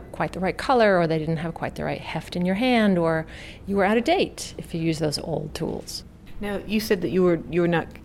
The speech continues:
Speaker 2: casting any judgment on my trash here, but in general, do you feel neutral about the amount of garbage, trash that we toss, our throwaway culture? Is it, is it a neutral subject for you, or do you feel like we throw away too much?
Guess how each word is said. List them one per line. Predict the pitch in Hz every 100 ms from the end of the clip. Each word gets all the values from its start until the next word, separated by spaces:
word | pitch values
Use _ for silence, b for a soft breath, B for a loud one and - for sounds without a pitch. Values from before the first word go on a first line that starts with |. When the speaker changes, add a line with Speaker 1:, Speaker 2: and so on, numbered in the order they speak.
| -
Speaker 2:
casting | 175 156 156
any | 151 147
judgment | 151 143 147 139
on | 135
my | 139 147
trash | 156 - 110 110
here, | - 151 123 -
but | 185 - - - -
in | 220 202
general, | 156 185 233 233 233 247
do | 170
you | 196
feel | 196 202 196
neutral | 185 185 185 190 190 -
about | 165 165 165
the | 175 165 160
amount | 156 156 165
of | 156 147 - - -
garbage, | - 151 151 160 - -
trash | - 151 156 -
that | 147
we | 147
toss, | 143 - 147 156 -
our | - 151
throwaway | 151 160 160 156 147
culture? | 147 147 147 - 165 B B B B
Is | - 165
it, | 165 160 -
is | 165
it | 156
a | 147
neutral | 151 180 175 175
subject | - 170 175 175
for | -
you, | 180 202
or | 160
do | 160
you | 160
feel | - 165
like | 165 160 - -
we | 151 160
throw | 160
away | 160 160
too | 156 156
much? | 160 139 -